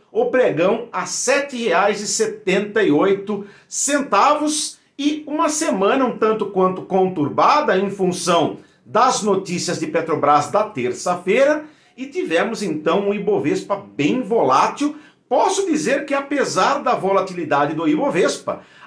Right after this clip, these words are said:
as ações de Casas Bahia, B H e A três foram bem durante a semana, hein?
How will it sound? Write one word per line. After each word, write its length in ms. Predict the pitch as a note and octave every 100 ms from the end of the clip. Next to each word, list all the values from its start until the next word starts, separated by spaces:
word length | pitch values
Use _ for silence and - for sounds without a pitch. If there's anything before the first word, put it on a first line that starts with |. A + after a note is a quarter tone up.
| -
as 300 | A#3+ C#4 A#3
ações 480 | F#3 - G#3 G#3+
de 80 | E3
Casas 560 | F3+ F3+ F#3 F#3 E3+ C#3
Bahia, 440 | C#3+ D3 D3+ F3
B 240 | C3+ D#3+ D#3+
H 360 | C#3+ C3+ C#3+
e 80 | D3
A 80 | C#3+
três 320 | - F#3+ -
foram 340 | B3 D4 F#4
bem 320 | B3+ E3+ F#3 A3
durante 340 | A#3+ A#3 A#3
a 40 |
semana, 520 | B3 D4 C#4 D#3+ D3 C#3+
hein? 200 | G3+